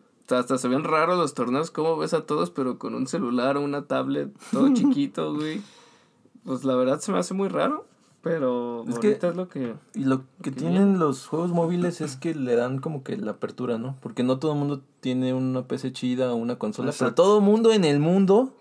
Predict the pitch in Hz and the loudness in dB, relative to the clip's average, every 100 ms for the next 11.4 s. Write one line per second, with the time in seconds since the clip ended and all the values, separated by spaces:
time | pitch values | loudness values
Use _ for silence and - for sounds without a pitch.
0 | _ _ _ - - 139 147 147 139 151 | _ _ _ -10 -6 -2 0 2 6 6
1 | 151 156 127 120 107 - - _ _ _ | 6 6 4 4 4 0 -8 _ _ _
2 | _ - _ _ - - 85 92 76 - | _ -20 _ _ -16 -10 -10 -6 -4 -6
3 | - 151 160 165 175 131 127 - - 135 | -4 -2 0 -2 -2 -2 -4 -10 -14 -14
4 | _ _ _ - - 139 131 135 123 107 | _ _ _ -14 -8 -4 -2 0 -2 -4
5 | 107 101 98 101 104 117 180 156 196 202 | -4 -6 -6 -8 -2 4 6 8 6 6
6 | 214 220 220 - - - _ _ _ _ | 4 4 0 -6 -20 -20 _ _ _ _
7 | _ _ _ - 127 127 127 131 160 185 | _ _ _ -6 -2 -2 -4 -4 -2 2
8 | 196 202 151 165 175 180 170 170 160 151 | 2 2 2 0 2 2 2 0 -2 0
9 | 117 - 101 135 131 127 127 135 131 - | 0 -2 -8 -8 -8 -6 -6 -8 -8 -4
10 | 127 131 - 135 135 135 123 127 139 139 | -2 -2 -2 0 0 0 0 0 0 -2
11 | 127 120 120 170 | 0 0 0 -2